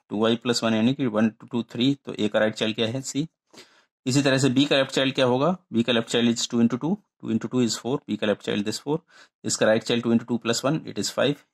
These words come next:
ये लेफ्ट चाइल्ड। Now सी की बात करिए, सी का लेफ्ट चाइल्ड क्या होगा? थ्री into टू, सिक्स, सिक्स पर जो है वो इसका लेफ्ट चाइल्ड, ये सेफ लेफ्ट चाइल्ड, इसका राइट चाइल्ड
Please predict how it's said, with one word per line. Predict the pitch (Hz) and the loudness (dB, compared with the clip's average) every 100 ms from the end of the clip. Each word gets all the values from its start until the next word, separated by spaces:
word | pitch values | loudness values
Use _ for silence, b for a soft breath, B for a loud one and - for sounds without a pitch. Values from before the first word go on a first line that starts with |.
| - | -2
ये | 107 - 104 | -2 -2 -4
लेफ्ट | 104 - | -4 -4
चाइल्ड। | 135 139 143 156 104 | -4 -4 -8 -2 2
Now | 104 - - _ _ B B B - | 2 0 -8 _ _ B B B -4
सी | - 147 | 0 2
की | 139 | 4
बात | 104 - | 2 2
करिए, | 95 101 | 0 0
सी | - | 0
का | 135 | 0
लेफ्ट | 131 123 | 0 0
चाइल्ड | 131 127 | -2 0
क्या | 127 | 2
होगा? | 123 139 | 2 0
थ्री | 143 - 120 | -4 0 2
into | 117 120 | 2 0
टू, | 127 | -2
सिक्स, | - - | -4 -6
सिक्स | - 117 - | -6 -6 -4
पर | 123 | -4
जो | 120 117 | 0 0
है | 120 | 0
वो | 110 | -2
इसका | - 107 | -4 -4
लेफ्ट | 107 | -2
चाइल्ड, | 120 113 | -2 -2
ये | 104 | -2
सेफ | - 113 - | -2 -4 -4
लेफ्ट | 110 - | -8 -6
चाइल्ड, | 131 135 110 | -4 -4 -4
इसका | - 110 | -4 -2
राइट | 113 | -2
चाइल्ड | - 147 | -2 -6